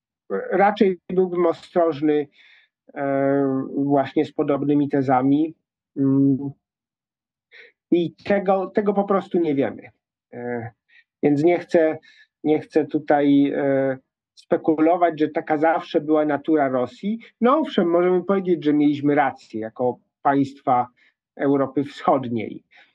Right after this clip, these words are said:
E, możemy teraz ganić Niemcy. E,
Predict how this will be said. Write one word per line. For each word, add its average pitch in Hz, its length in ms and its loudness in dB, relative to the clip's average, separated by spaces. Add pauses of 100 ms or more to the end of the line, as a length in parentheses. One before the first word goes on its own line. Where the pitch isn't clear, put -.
(280)
E, 143 520 2
możemy 165 560 0
teraz 180 360 2
ganić 170 480 0
Niemcy. 127 640 -2 (1000)
E, 147 140 2